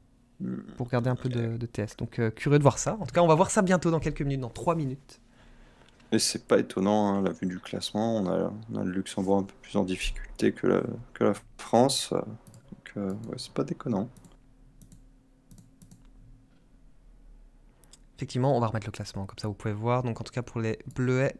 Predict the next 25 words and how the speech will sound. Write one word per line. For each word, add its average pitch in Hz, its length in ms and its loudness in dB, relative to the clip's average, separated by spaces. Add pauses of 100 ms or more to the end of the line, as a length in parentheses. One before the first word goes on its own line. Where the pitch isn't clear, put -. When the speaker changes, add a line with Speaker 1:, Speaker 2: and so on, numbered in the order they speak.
Speaker 2:
donc 120 140 -4
la 120 60 6
Speaker 1:
Nous 123 120 8
Speaker 2:
France 156 200 4
qui - 80 -2
est 123 60 2
deuxième, 110 400 -2
hein, 95 80 -6
égalité 104 400 -8
avec, 104 240 -8
euh, 98 160 -6 (880)
la 110 80 -8
Slovaquie 123 600 -4 (960)
et 123 60 2
Luxembourg 113 360 0
qui 110 60 2
Speaker 1:
Nous, 110 60 8
Speaker 2:
est 107 40 8
Speaker 1:
on 101 40 4
peut 101 120 6
le 92 60 6
voir, 110 320 8
mais 127 220 6
pas 143 160 2
toi. 127 340 2